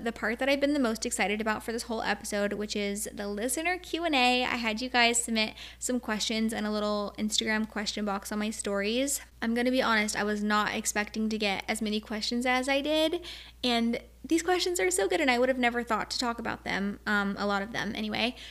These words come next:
So I think I mentioned at the top of the episode, but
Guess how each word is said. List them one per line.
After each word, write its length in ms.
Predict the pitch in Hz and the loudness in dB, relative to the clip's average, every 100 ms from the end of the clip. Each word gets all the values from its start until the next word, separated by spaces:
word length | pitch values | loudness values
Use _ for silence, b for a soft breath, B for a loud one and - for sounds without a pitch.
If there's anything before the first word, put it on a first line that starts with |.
| B | B
So 380 | - - 196 - 254 - 247 | -2 4 4 2 -6 -6 -2
I 80 | |
think 180 | 247 247 | 0 2
I 60 | 247 | 2
mentioned 400 | 226 226 233 226 | 2 2 0 0
at 140 | 220 | -2
the 40 | - | -4
top 320 | 226 214 - | -4 -6 -6
of 100 | 233 | -6
the 80 | 226 | -2
episode, 500 | 208 226 240 233 226 | -2 -2 0 2 2
but 260 | 226 214 | 6 6